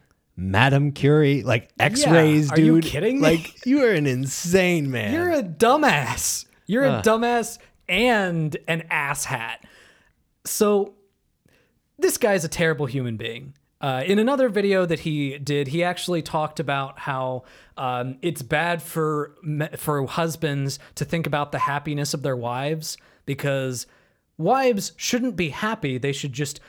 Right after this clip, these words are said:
Speaker 2: give us children. The fact that we give them children for them to raise, that is their purpose in life. We shouldn't care about their happiness. This guy's married, by the way.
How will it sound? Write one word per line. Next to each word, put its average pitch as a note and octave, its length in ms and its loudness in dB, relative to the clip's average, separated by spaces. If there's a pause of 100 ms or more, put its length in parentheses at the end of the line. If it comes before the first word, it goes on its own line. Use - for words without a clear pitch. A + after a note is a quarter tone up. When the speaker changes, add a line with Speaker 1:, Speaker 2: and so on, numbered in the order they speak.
(140)
Speaker 2:
give E3 180 -2
us D#3 160 -4
children. D3+ 680 -6 (220)
The D#3+ 80 2
fact G#3 260 -2
that F#3+ 140 -2
we G3+ 160 -2
give G3+ 260 -2
them E3 160 -2
children D3+ 520 -4
for C3 120 -10
them C#3 200 -2
to C#3 120 -10
raise, B2+ 460 -2 (240)
that E3 580 -2
is C#3 140 -6
their C3+ 140 -2
purpose D3 360 -6
in A2+ 120 -8
life. A#2 360 -16
We D#3+ 120 0
shouldn't F3 260 -2
care D3+ 180 -4
about C3+ 240 -4
their A#2 140 -6
happiness. B2 640 -10 (1120)
This A#3 160 2
guy's B3 260 0
married, B2+ 320 -4
by A2+ 160 -8
the - 100 -16
way. C#3+ 340 -12